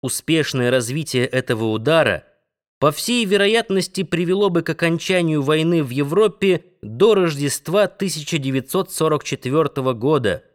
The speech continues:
то есть на шесть месяцев раньше. По-видимому, найдётся немного стратегов, которые станут отрицать это.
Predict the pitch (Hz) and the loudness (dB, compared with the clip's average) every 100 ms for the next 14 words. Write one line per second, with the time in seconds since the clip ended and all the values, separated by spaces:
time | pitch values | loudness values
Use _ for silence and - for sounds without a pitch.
0 | _ _ _ - 156 160 151 - - - | _ _ _ -4 0 2 0 -2 -10 -16
1 | _ _ _ - 95 117 - 226 - - | _ _ _ -10 -4 -4 -2 -2 -4 -4
2 | 135 143 131 - 120 - 127 110 95 - | -4 -4 -6 -6 -6 0 0 0 -2 -8
3 | 78 _ _ _ _ _ _ _ _ _ | -12 _ _ _ _ _ _ _ _ _
4 | _ - 117 131 143 139 139 139 135 - | _ -4 -2 -2 0 2 2 2 2 -2
5 | _ _ - 90 117 123 160 175 - 151 | _ _ -10 -2 -2 0 -2 -2 -2 0
6 | 151 147 190 170 135 - 127 123 175 170 | 2 2 0 0 -2 -2 -2 -2 -2 0
7 | 160 - _ _ _ - 151 151 202 180 | 0 -2 _ _ _ -6 -4 0 2 2
8 | 135 - 147 135 - 120 120 117 - 107 | -2 -2 -2 0 -2 -4 -4 -6 -2 -2
9 | 92 104 92 90 | -2 -4 -4 -6